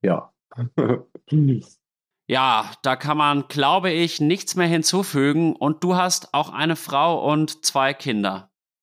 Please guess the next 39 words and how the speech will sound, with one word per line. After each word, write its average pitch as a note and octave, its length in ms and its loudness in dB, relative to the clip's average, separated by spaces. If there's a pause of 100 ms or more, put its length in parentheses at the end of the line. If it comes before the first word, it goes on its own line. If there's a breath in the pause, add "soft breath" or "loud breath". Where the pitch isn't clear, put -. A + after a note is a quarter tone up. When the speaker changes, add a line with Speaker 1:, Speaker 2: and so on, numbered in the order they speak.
(160)
Speaker 1:
Genau, G#2+ 320 2
ich F2+ 100 -4
hab A2 140 -4
eine A2 100 0
Frau, D#3 540 0
die - 100 4
hat A2+ 80 2
auch B2 140 0
mal C#3 100 0
Triathlon C3 400 0
gemacht C3 300 0
bis A2+ 160 -2
zwanzig A2+ 340 -2
zwölf, A#2+ 360 0
war G#2+ 260 0
da G#2+ 60 4
auch, G#2+ 280 0 (140)
äh, A2+ 100 2
erfolgreich, B2 680 0
ähm, G#2+ 680 0
war G#2+ 80 2
auch G2+ 140 -2
Teil A2+ 160 2
der A2 80 2
Nationalmannschaft A#2 720 0
auf A2+ 100 0
der A2+ 120 0
Kurzdistanz. C3 680 -2 (880)
Und A2+ 640 2
die A#2 100 4
hat A#2 100 0
sich A2 220 -2
dann, G#2+ 380 2
äh, G2+ 1000 2
zweitausendzwölf A2+ 1300 0
entschieden, A#2+ 720 2
quasi G#2+ 260 2
aufzuhören. D3 600 2
Und A#2 560 0